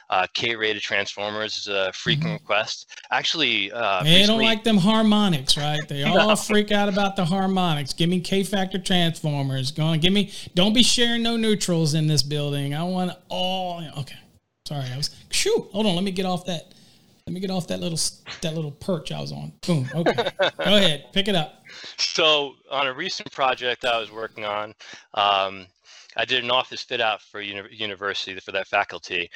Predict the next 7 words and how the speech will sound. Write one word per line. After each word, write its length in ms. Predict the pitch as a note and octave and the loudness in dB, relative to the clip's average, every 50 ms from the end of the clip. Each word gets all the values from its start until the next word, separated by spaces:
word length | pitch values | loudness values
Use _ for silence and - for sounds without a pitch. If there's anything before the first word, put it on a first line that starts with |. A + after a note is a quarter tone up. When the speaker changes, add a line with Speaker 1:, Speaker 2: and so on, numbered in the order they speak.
| - - - - _ - | -18 -20 -20 -20 _ -6
Speaker 1:
and 560 | G#2 G#2 G#2 G2 G2 G2 F#2+ F#2+ F#2 - - - _ - A#2 A2 | -4 -2 0 0 0 0 -2 -4 -6 -10 -10 -12 _ -20 -16 -12
the 80 | A2+ A2+ | -8 -4
school's 400 | - - - D3+ D3+ D3 C3+ A2+ | -4 -4 -4 -2 -2 0 0 0
electrical 400 | A#2 B2+ C3+ - - - - B2 | 0 0 0 -2 -4 -8 -12 -8
shop 320 | - - A2 G2 G2+ G#2+ - - | -4 -2 0 0 0 0 -4 -10
requires, 680 | - - - G#2 G#2 G2+ G2+ G2 F#2+ G2 G2 - - - - - - - _ _ - | -20 -8 -2 0 2 2 2 2 0 -2 -4 -6 -8 -10 -14 -20 -20 -20 _ _ -8
um, 520 | G#2 G2 G2 F#2+ F#2 F2+ F2 E2+ E2+ E2 | -4 -2 0 0 0 -2 -4 -6 -12 -20